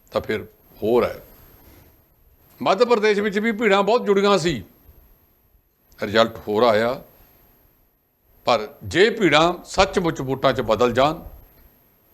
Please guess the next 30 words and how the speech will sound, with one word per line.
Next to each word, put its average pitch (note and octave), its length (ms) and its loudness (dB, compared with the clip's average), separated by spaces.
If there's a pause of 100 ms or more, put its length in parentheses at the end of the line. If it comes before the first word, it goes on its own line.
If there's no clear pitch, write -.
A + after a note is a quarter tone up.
(120)
ਤਾਂ C3+ 360 2 (1500)
ਜਿੰਨਾ G#3+ 340 2
ਕੁ G#3 320 0 (200)
ਸੋਸ਼ਲ E3 400 2
ਮੀਡੀਆ F3 280 4
ਦੇ D#3+ 100 -2
ਉੱਤੇ D3 200 -2
ਆਪਾਂ C3+ 200 2
ਸੁਣ B2+ 280 -2
ਰਹੇ C#3 220 2
ਹਾਂ, E3 200 -4 (1500)
ਚੈਨਲਾਂ E3+ 400 2
'ਤੇ F#3 120 2
ਸੁਣ E3 240 -2
ਰਹੇ E3+ 280 2
ਹਾਂ, F3+ 160 -2
ਲੋਕ D3 420 -2
ਰਾਏ D3+ 220 4
ਹਰਿਆਣੇ C3 380 2
ਵਾਲਿਆਂ D#3 300 2
ਦੀ, F3 240 -4 (1040)
ਉਹਦੇ G3+ 160 2
ਵਿੱਚ F3 200 -2
ਸਾਰੀ E3 420 2
ਇਹ G3+ 180 2
ਗੱਲ D3+ 200 0
ਕਹਿੰਦੇ D3+ 320 0
ਆ C3+ 60 4
ਕਿ C3+ 140 -4
ਐਕਤੀ A#2 460 -4